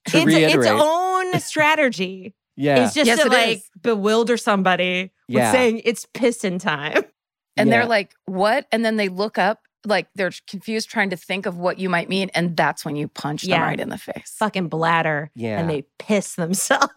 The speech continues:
Speaker 2: <laughs>
Speaker 1: Yeah. I, I never could think of the right thing, but I have, when someone wanted to fight me, I got naked and, and that made them not wanna fight me.
Speaker 2: You did that?
Speaker 1: Yeah, under the bridge downtown. <laughs> Uh, I was also very drunk.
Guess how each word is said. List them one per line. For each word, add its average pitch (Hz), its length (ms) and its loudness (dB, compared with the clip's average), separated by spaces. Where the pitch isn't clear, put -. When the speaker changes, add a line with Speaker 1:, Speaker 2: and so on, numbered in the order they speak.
Speaker 2:
<laughs> - 160 -20
Speaker 1:
Yeah. 110 440 -2
I, 147 320 0
I 151 120 0
never 196 400 0
could 139 240 -4
think 135 280 0
of 135 100 0
the 123 80 4
right 117 260 2
thing, 117 260 0
but 120 120 4
I 120 120 4
have, 131 300 2
when 120 180 0
someone 113 320 0
wanted 107 160 2
to 107 80 0
fight 110 280 -2
me, 104 160 -2
I 101 100 0
got 95 220 -2
naked 95 460 -4
and, 92 340 -6
and 92 160 -6
that 92 200 -6
made 92 340 -8
them 92 160 -6
not 87 160 -6
wanna 90 200 -4
fight 87 320 -10
me. 95 160 -14
Speaker 2:
You 226 140 -2
did 226 200 0
that? 170 300 -2
Speaker 1:
Yeah, 101 280 -4
under 98 240 -4
the 92 100 -10
bridge 95 360 -8
downtown. 95 600 -8
<laughs> - 80 -10
Uh, 117 480 -2
I 151 140 4
was 143 220 2
also 147 400 4
very 120 360 2
drunk. 101 520 -4